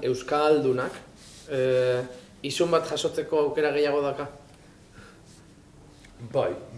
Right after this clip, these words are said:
Speaker 2: bai. Bai, ze egia da, gatazka zera bat da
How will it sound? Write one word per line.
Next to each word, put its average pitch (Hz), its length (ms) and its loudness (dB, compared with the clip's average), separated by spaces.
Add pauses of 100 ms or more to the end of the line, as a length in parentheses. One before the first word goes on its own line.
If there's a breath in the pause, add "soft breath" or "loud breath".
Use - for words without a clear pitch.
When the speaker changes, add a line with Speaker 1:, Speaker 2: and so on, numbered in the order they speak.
Speaker 2:
bai. 139 320 0 (1200 loud breath)
Bai, 151 260 4
ze 117 200 -2
egia 139 280 2
da, 143 140 2
gatazka 127 760 4
zera 139 260 -2
bat 135 160 2
da 151 140 6